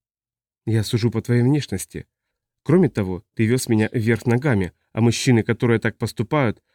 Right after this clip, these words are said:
всегда не прочь отстегать женщину по заду". "А я и не знал. Интересная мысль". "У меня таких мыслей пруд пруди". Девушка быстро и грациозно села рядом и положила руку мне на колено. "Послушай, ведь это была инициация, вот и всё.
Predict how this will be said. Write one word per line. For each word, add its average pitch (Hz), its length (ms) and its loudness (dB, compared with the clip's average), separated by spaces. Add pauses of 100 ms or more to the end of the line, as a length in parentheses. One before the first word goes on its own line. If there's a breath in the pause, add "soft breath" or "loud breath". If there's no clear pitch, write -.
всегда 156 360 2
не 139 140 4
прочь 131 380 0
отстегать 117 500 0
женщину 104 420 -2
по 110 140 -4
заду". 85 360 -12 (680)
"А 107 100 0
я 101 220 4
и 101 60 2
не 101 100 2
знал. 101 380 -4 (280)
Интересная 107 640 0
мысль". 104 360 -4 (500)
"У 143 80 0
меня 120 200 4
таких 123 360 -6
мыслей 127 300 0
пруд - 260 -6
пруди". 90 320 -8 (560)
Девушка 120 380 2
быстро 123 280 -2
и 123 140 -4
грациозно 117 560 2
села 113 340 0
рядом 117 340 0 (280)
и 117 80 -2
положила 117 460 2
руку 147 200 0
мне 113 160 4
на 107 100 2
колено. 90 460 -2 (460)
"Послушай, 117 480 -6 (260)
ведь 113 220 -2
это 120 120 -4
была 117 200 0
инициация, 120 680 0
вот 104 180 -6
и 139 40 -4
всё. - 320 -8